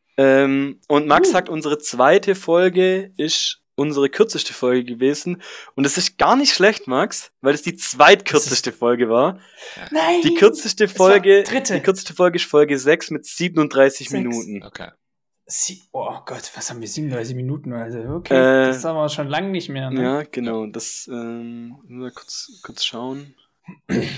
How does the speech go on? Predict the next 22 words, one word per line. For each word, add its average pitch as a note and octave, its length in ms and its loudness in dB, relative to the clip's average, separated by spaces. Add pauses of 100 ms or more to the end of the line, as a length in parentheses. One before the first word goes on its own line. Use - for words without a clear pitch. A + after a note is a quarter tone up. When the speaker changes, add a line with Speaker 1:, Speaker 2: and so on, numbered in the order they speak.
(260)
Speaker 3:
Was - 220 -16
war E2 100 -10
denn E2+ 60 -20
da? F2 720 -18
Äh, - 20 -20 (520)
war G2 160 -8
das G#2 100 -14
dann G#2 160 -12
das G2+ 100 -12
fünfte B2 380 -16
Kapitel? A#2 580 -20
Speaker 1:
Folge C#3 460 0
sechs B2+ 480 -2
war D#3+ 640 -2 (800)
Speaker 2:
Ja, D3 80 -10
das D3 120 -12
fünfte F3 240 -16
Kapitel E3 320 -18
müsste C3+ 220 -18
das - 160 -20
gewesen D3+ 260 -20
sein. D#3 280 -20